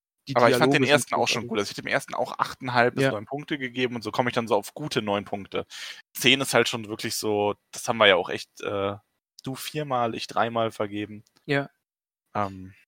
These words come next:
Speaker 2: ja, also
Speaker 1: Aber wirklich schönes, schönes Kapitel. Also das
Speaker 2: Ja,
Speaker 1: ist,
Speaker 2: wunderschön auf jeden Fall.
Speaker 1: freue ich mich sehr drüber. Ich weiß gar nicht, was als nächstes passiert. Ich habe noch gar nicht geguckt, wie das Kapitel
Speaker 2: Ich
Speaker 1: heißt.
Speaker 2: kann dir sagen, wie das Kapitel heißt. Das nächste Kapitel wird heißen Die Urukai.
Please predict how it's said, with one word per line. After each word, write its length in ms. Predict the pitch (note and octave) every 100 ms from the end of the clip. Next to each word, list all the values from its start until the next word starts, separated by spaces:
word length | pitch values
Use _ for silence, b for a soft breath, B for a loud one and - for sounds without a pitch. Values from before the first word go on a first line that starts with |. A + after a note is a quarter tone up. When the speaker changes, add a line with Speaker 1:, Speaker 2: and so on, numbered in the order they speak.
| _ _ _
Speaker 2:
ja, 240 | F2+ - _ _ _
also 240 | - F#2 -
Speaker 1:
Aber 180 | C3 C3
wirklich 260 | C#3+ C3+
schönes, 340 | - C#3+ C3+ -
schönes 320 | C#3 B2 -
Kapitel. 500 | A#2+ - A#2+ G#2 A2
Also 220 | A#2 A2+
das 160 | A2+ -
Speaker 2:
Ja, 80 | -
Speaker 1:
ist, 100 | G2+
Speaker 2:
wunderschön 480 | F#2+ F#2 - G2
auf 160 | G2+ -
jeden 100 | - _ _
Fall. 80 | -
Speaker 1:
freue 120 | B2+
ich 100 | A#2+
mich 120 | A#2+
sehr 200 | - A#2
drüber. 340 | A2+ A#2 A2+ A2 _ _ _ _ _ -
Ich 80 |
weiß 140 | C3+ -
gar 140 | D3+
nicht, 160 | C#3+ C3
was 120 | C3+
als 160 | C#3 -
nächstes 300 | C#3 - -
passiert. 540 | A2+ - A#2+ A#2 _ _
Ich 80 | -
habe 100 | C#3
noch 120 | C3
gar 100 | C#3
nicht 160 | C#3 -
geguckt, 320 | C#3 - -
wie 60 |
das 120 | C3 -
Kapitel 300 | C3+ C3+ B2+
Speaker 2:
Ich 60 |
Speaker 1:
heißt. 200 | B2 B2
Speaker 2:
kann 100 | -
dir 120 | D3 B2
sagen, 220 | C3 C#3+
wie 60 |
das 80 | A#2+
Kapitel 340 | - - A2+ G#2+
heißt. 380 | A2 B2 -
Das 80 | -
nächste 240 | A2+ B2+ -
Kapitel 280 | B2+ -
wird 140 | A2+ -
heißen 400 | A2+ A#2 - C#3+ B B B -
Die 120 | C3+
Urukai. 720 | F#3 B2+ A2 - F#2+ F2+ F#2+